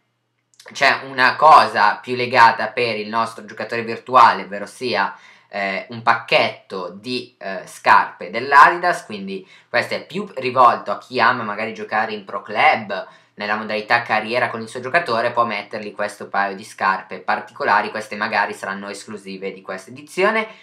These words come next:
Poi troviamo il solito Adidas All Star Team, questo team è, eh, fatto con i migliori giocatori dell'Adidas, quindi di solito ci sono Messi di sicuro e altri giocatori.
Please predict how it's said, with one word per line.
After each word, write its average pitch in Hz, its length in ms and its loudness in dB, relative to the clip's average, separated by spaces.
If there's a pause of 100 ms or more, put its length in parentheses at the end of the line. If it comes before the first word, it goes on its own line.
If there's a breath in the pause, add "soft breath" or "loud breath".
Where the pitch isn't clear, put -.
(180 loud breath)
Poi 147 120 2
troviamo 113 520 0
il 101 80 -12
solito 113 640 2
Adidas 107 420 0
All 107 120 -8
Star 143 340 -4
Team, 208 420 -6
questo 113 320 -6
team 104 500 -10 (360 soft breath)
è, 120 260 0
eh, 95 320 -8
fatto 120 340 4
con 107 120 -10
i 107 40 -10
migliori 135 280 -2
giocatori 113 340 -6
dell'Adidas, 107 540 0
quindi 104 180 -14
di 98 60 -16
solito 101 280 -10
ci 95 140 -20
sono 98 220 -12
Messi 110 500 -6
di 95 80 -18
sicuro 107 460 -8
e 95 140 -6
altri 98 600 -2
giocatori. 190 1000 2